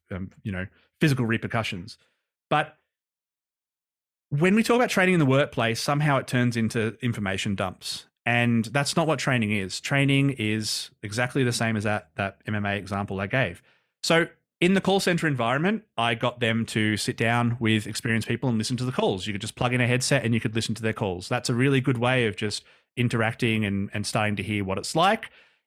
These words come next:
If you're sitting with a good person, you're saying, "Hey, this is something possible." So the, the first time you actually sit down and do a phone call by yourself,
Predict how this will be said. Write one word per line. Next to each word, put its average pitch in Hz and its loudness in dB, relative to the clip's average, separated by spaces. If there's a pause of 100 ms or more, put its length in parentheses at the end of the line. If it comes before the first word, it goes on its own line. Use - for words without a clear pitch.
If 143 0
you're 175 4
sitting 190 2
with 156 2
a 143 2
good 135 -2
person, 190 2
you're 120 -2
saying, 131 0
"Hey, 185 2
this 143 0
is 143 -2
something 131 0
possible." 104 -4
So - -2
the, 123 0 (100)
the 156 -2
first 135 2
time 113 2
you 110 -4
actually 110 -2
sit - -8
down 113 0
and 101 0
do 110 -2
a 107 -2
phone 131 0
call 123 0
by 113 0
yourself, 151 0